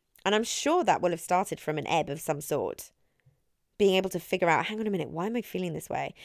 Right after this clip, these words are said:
But they followed the passion. They were brave enough to say, "Ah,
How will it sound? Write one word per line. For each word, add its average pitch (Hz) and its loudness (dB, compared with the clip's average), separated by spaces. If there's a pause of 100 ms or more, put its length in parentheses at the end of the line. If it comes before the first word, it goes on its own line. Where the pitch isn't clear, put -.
(160)
But - -4
they 254 4
followed 233 0
the - -6
passion. - -8 (1300)
They 185 2
were 190 6
brave 202 6
enough 165 -2
to 175 -8
say, 160 4 (100)
"Ah, 214 -6